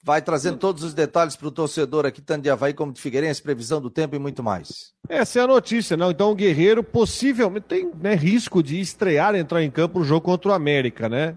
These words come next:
Speaker 2: O jogo é domingo, então o time deve viajar amanhã, talvez, pra, pra B H. No aeroporto saberemos, mas pelo que o Barroca falou, é isso aí, o, o Guerreiro vai, vai viajar, vai pra, pra, pra B H e vamos ver se, de-, dependendo da situação, vai ver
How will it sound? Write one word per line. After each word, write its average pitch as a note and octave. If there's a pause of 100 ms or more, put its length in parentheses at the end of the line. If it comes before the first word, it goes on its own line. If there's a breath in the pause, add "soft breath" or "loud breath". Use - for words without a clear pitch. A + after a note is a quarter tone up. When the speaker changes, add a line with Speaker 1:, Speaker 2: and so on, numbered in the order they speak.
Speaker 2:
O C#3+
jogo D3
é -
domingo, F3+
então D3+
o -
time D3+
deve C#3+
viajar C3
amanhã, D#3+
talvez, C3
pra, B2
pra C#3
B C3+
H. F3 (380 soft breath)
No E3
aeroporto A#3+
saberemos, G#3+
mas F#3+
pelo B3
que A#3
o -
Barroca F#3+
falou, F3
é E3
isso E3
aí, D#3
o, E3+
o C#3+
Guerreiro C#3+
vai, C3+ (500)
vai F3
viajar, E3
vai E3
pra, D#3+
pra, C#3+
pra D3+
B D#3+
H E3
e E3+
vamos F3+
ver F3+
se, -
de-, G3
dependendo E3
da -
situação, F3
vai D#3+
ver E3